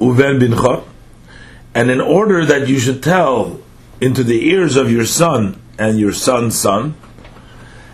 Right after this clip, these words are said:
"Eis asher hisalalti b'Mitzrayim," that I had made a mockery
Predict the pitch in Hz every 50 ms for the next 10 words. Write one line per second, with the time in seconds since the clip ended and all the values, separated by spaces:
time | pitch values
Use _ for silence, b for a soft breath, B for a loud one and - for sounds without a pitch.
0 | B B B - - 160 196 220 226 196 - 165 156 151 - - 160 147 143 135
1 | 135 - 147 127 127 135 151 180 185 185 - - 147 151 156 147 147 139 131 127
2 | 123 123 120 120 117 113 - - 117 127 135 127 117 110 98 95 87 85 82 87
3 | 113 117 113 123 120 117 120 120 117 107 - - - - 113 113 110 110 110 104
4 | 104 113 123 135 143 147 139 127 117 117 123 127 139 151 147 - 120 110 104 101
5 | 98 98 101